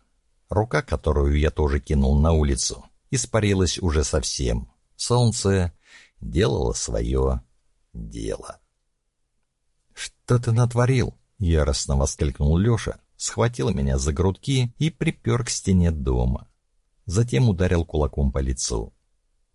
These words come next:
«Что я натворил?» — возмутился я, ударив того в ответ — и затем оттолкнув от себя. «Я скажу тебе, что я натворил.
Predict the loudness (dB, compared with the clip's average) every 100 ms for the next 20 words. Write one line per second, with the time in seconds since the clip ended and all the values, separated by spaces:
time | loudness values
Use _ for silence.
0 | _ -18 -18 _ -4 0 2 4 2 2
1 | 2 2 2 0 2 2 0 -4 _ -2
2 | 0 2 2 0 -4 0 0 2 0 -4
3 | -10 _ -20 -16 -4 -2 0 -2 -2 -2
4 | -2 0 2 0 0 0 0 -2 -20 _
5 | 0 2 2 0 0 0 0 -2 -2 -4
6 | 0 0 0 -4 -4 -4 -2 -2 -4 -10
7 | _ _ _ _ _ _ _ 0 0 0
8 | 0 2 2 2 0 0 -2 0 2 2
9 | 2 2 2 2 0 -2